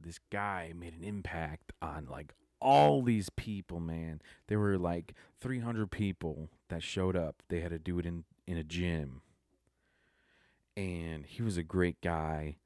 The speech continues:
fantastic, great heart, very talented. And I don't know why I went.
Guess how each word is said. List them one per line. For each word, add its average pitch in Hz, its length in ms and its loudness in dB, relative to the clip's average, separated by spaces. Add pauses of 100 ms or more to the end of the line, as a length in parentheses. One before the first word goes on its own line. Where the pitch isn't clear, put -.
(360)
fantastic, 82 960 -4
great 85 240 0
heart, 82 480 0
very 78 220 -6
talented. 92 760 -4 (1500)
And 90 440 -6 (1120)
I 107 140 -4
don't 135 220 -4 (180)
know 113 460 -8
why 90 480 -4 (100)
I 95 140 -6
went. 101 640 -4